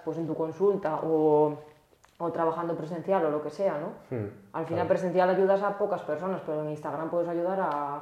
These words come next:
Speaker 1: gente de todos lados. O sea, de todo el mundo.
Speaker 2: Claro, tú
Speaker 1: Todo
Speaker 2: tienes pacientes de Canarias y viven en Madrid.
Speaker 1: Sí, o sea, de
Speaker 2: O sea
Speaker 1: pacientes
Speaker 2: que
Speaker 1: de todos lados, o sea, hasta de fuera,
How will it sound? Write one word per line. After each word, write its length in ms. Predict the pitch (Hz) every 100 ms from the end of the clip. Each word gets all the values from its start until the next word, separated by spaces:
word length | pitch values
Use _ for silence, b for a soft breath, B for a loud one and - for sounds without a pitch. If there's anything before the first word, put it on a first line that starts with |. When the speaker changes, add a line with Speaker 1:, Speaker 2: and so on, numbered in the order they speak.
| -
Speaker 1:
gente 240 | 170 170
de 100 | 175
todos 240 | 175 165
lados. 320 | 156 185 - - - _ _ _ _ _ _ _ _ _
O 40 | -
sea, 220 | 151 147
de 100 | 151
todo 160 | 196
el 80 | 185
mundo. 300 | 175 202 143 - - - _ _
Speaker 2:
Claro, 180 | 104 98
tú 60 | 98
Speaker 1:
Todo 100 | 92
Speaker 2:
tienes 180 | 107 107
pacientes 320 | 107 104 110
de 80 | 117
Canarias 340 | 104 107 98
y 40 |
viven 160 | 101 104
en 60 | 95
Madrid. 200 | 90 127 - _
Speaker 1:
Sí, 220 | - 202
o 40 | 214
sea, 80 | 160
de 80 | 160
Speaker 2:
O 20 |
sea 60 |
Speaker 1:
pacientes 340 | 156 175 196 220
Speaker 2:
que 60 |
Speaker 1:
de 40 | 220
todos 220 | 208 190
lados, 280 | 185 202 170
o 60 | 165
sea, 580 | 175 165 160 160 160 156
hasta 200 | 165 175
de 140 | 165 165
fuera, 460 | 190 214 147 -